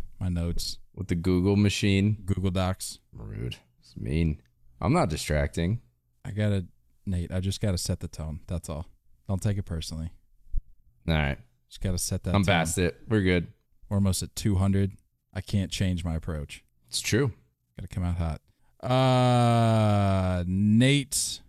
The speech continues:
Speaker 1: welcome to our listeners. Welcome, new listeners, old listeners alike. Welcome to the three oh Take. Today on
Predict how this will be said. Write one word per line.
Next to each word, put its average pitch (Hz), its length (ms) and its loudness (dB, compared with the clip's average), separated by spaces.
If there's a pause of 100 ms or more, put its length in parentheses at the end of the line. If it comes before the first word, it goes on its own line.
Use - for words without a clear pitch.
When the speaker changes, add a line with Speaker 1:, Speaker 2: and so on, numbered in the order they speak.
(340)
Speaker 1:
welcome 110 560 2 (400)
to 101 100 -2
our 90 60 2
listeners. 110 480 2
Welcome, 107 640 2
new 120 240 4
listeners, 113 640 0
old 110 220 2
listeners 117 380 0
alike. 101 420 -2 (160)
Welcome 90 760 0 (380)
to 170 100 0
the 165 60 2
three 165 200 0
oh 160 60 4
Take. 165 280 0 (380)
Today 151 680 4
on 139 480 2